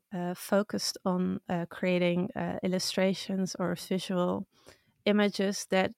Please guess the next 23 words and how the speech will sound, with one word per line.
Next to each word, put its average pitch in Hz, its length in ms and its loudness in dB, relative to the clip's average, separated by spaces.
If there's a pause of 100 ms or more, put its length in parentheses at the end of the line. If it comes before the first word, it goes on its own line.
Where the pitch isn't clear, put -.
(140)
um, 180 540 -2
tell, 180 480 4 (520)
uh, 180 220 -2
a 196 60 0
story. 220 600 6 (560)
So 196 580 2 (340)
besides 196 600 4
just 196 260 0
creating 190 480 2
work, 185 420 2
I 180 120 0
also 185 360 -2
do 175 220 0
research 202 720 0
into 190 440 -2
the 175 100 -4
subjects - 600 0
that 180 160 -4
I'm, 180 320 -4 (460)
um, 190 680 -4 (180)
creating 208 720 2 (580)
to, 175 360 0 (100)
um, 175 640 -6